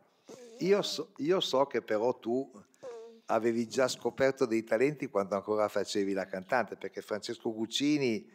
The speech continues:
eh, me l'hai raccontato una volta, no? Perché era stato scartato, nonostante fosse il Bob Dylan italiano, per un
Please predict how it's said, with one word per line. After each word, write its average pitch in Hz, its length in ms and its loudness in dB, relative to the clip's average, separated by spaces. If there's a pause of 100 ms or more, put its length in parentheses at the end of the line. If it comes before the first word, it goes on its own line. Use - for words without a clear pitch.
(260)
eh, 107 600 -2 (300)
me 120 140 -4
l'hai 120 160 4
raccontato 120 540 -2
una 117 160 2
volta, 120 420 2
no? 113 180 -2
Perché 123 280 -4
era 117 160 0
stato 113 320 -4
scartato, 107 760 -2
nonostante 101 560 -4
fosse 98 480 -6 (220)
il 113 120 -10
Bob 104 180 -6
Dylan 104 300 -4
italiano, 98 760 -6
per 110 160 2
un 104 400 -2